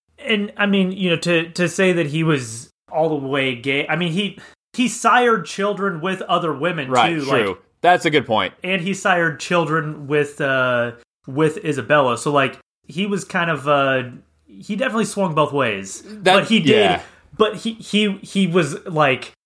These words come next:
Speaker 1: he was obsessed with his, with the two, uh,
Speaker 2: Yes.
Speaker 1: big
Speaker 2: Right.
Speaker 1: male, you know, quote unquote advisors, probably lovers.
Speaker 2: Right.
Speaker 1: Uh, Piers Gaveston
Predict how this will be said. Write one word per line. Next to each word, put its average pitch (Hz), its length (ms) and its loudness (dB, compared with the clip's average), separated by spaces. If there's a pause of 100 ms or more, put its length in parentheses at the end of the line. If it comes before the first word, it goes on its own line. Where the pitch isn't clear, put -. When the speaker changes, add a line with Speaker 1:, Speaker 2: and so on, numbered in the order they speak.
(120)
Speaker 1:
he 202 180 2
was 196 160 4
obsessed - 760 -2
with 117 380 -4
his, 110 800 -4
with 135 160 -2
the - 80 -2
two, 139 520 -4
uh, 135 40 -6
Speaker 2:
Yes. 123 680 4
Speaker 1:
big 135 520 0
Speaker 2:
Right. 113 340 4
Speaker 1:
male, 127 480 0
you 143 140 -10
know, 117 160 -2
quote 143 240 0
unquote 127 500 0
advisors, 120 680 -2
probably 127 520 -2
lovers. 113 600 -2
Speaker 2:
Right. 101 400 2
Speaker 1:
Uh, 110 280 2
Piers 139 560 0
Gaveston 120 840 0